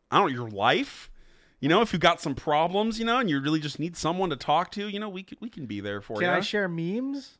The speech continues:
Speaker 1: Oh, hell yeah. We love memes.
Speaker 2: Can I share not safe for work memes?
Speaker 1: Yeah, absolutely. We have an N S F W chat. It's sick.
Speaker 2: Uh,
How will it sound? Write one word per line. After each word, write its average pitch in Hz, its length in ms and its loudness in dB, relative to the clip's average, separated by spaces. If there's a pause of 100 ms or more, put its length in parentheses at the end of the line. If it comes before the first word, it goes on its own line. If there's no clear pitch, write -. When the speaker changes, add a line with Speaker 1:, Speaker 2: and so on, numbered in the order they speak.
Speaker 1:
Oh, 233 140 8
hell 285 380 12
yeah. 156 240 8
We 180 100 2
love 277 340 12
memes. 127 460 2
Speaker 2:
Can 180 120 0
I 196 40 0
share 196 300 2
not 170 240 -4
safe 214 180 -2
for 175 100 -4
work 156 300 -4
memes? 277 460 -4 (1400)
Speaker 1:
Yeah, 160 640 6 (260)
absolutely. 320 640 10
We 220 80 8
have 277 160 12
an 202 80 10
N 196 220 10
S 180 120 4
F 170 160 4
W 180 380 6
chat. 285 340 6
It's 208 140 -8
sick. - 560 6 (160)
Speaker 2:
Uh, 190 120 -4